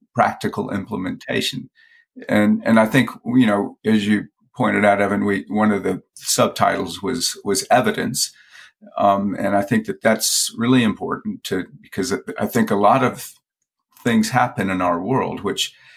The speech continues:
in some ways may be rationalized myth. They sound like they're maybe good ideas. Intuitively, they may make sense, but,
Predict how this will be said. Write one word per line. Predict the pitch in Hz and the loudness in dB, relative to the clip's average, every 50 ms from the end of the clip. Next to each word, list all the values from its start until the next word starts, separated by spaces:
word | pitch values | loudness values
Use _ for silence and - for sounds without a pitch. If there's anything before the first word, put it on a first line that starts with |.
| - _ _ - | -20 _ _ -6
in | 107 | -2
some | - - 151 156 151 | 2 4 4 4 4
ways | 139 127 117 113 120 | 4 2 2 2 4
may | 110 107 113 | 4 4 4
be | - 101 98 | 2 2 2
rationalized | 98 101 101 104 107 - - 104 98 95 92 92 92 92 - - | 4 4 4 4 2 0 -2 -4 -2 -2 0 0 0 0 -2 -4
myth. | 98 95 104 95 80 - - - - - | -4 -2 -4 -4 -4 -6 -10 -14 -8 -6
They | 98 95 | -4 -2
sound | - - 127 127 131 131 | 0 2 4 4 4 4
like | 123 110 104 - | 4 2 2 0
they're | - 90 92 90 90 90 - - | 0 0 0 0 -2 -4 -6 -10
maybe | 92 95 95 92 87 87 87 90 | -10 -8 -6 -6 -4 -4 -4 -4
good | 92 85 90 | -2 -2 -2
ideas. | 87 87 - 95 95 95 95 - 101 | -2 -2 -2 -2 -2 -2 -2 -2 -4
Intuitively, | 92 87 - - 139 135 131 - 104 95 92 90 87 | -6 -6 -2 2 4 4 4 4 0 -2 -2 -2 -4
they | 87 90 87 | -4 -4 -4
may | 85 85 85 87 | -2 -2 -4 -4
make | 87 80 82 78 | -4 -4 -6 -6
sense, | - - 95 90 92 110 - - | -6 -6 -4 -4 -2 -2 -2 -2
but, | - 113 98 - | 0 0 -2 -2